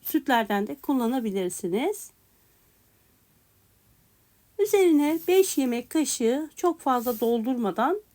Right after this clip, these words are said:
e, nişasta ekleyelim. Buğday veya mısır hiç fark etmez. Ben, e, mısır nişastası kullandım.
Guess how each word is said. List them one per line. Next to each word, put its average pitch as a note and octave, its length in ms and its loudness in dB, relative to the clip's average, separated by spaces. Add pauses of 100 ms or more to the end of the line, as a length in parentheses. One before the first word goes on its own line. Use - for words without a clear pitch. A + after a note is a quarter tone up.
e, A3+ 240 -2
nişasta C4 500 -2
ekleyelim. G3 640 -2 (260)
Buğday D4+ 420 4
veya B3+ 280 0
mısır B3+ 400 -6
hiç C4+ 160 -12
fark G#3 320 -4
etmez. A3 440 -4 (360)
Ben, D#4+ 260 2 (200)
e, A3 300 -6
mısır C#4+ 240 -2
nişastası G3 640 -4
kullandım. F#3 560 -2